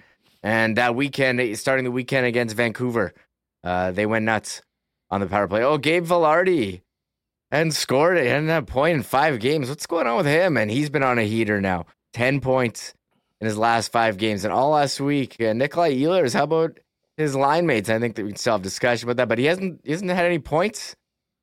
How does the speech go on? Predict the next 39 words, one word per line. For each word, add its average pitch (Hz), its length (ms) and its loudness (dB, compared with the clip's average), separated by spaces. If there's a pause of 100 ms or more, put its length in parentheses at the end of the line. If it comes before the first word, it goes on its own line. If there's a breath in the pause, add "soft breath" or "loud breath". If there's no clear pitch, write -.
(140)
in 117 100 0
a 117 80 2
while. 113 220 4
What's 113 100 -4
going 220 180 -2
on 233 120 0
with 247 80 -6
Ehlers? 180 640 0
Is 95 120 -8
he 185 120 -2
hurt? 147 260 2
And 101 220 0 (340 soft breath)
we'd 95 120 -2
heard 123 280 2
he 131 80 0
was 101 200 0
under 110 200 0
the 101 100 -2
weather 120 420 2
and 95 280 -4 (300)
game 110 220 -4
time 113 200 0
decision 113 400 -2
for 104 120 -2
Friday, 127 420 2
and 151 140 0 (380 loud breath)
doesn't 226 180 -2
even 220 220 0
need 208 340 0
teammates, 110 720 -2 (340)
us, - 400 -2
on 107 200 0
Friday. 104 340 0
Just 104 160 -4
took 202 160 -2
it 208 100 0
end 190 200 0
to 196 120 2
end 151 480 0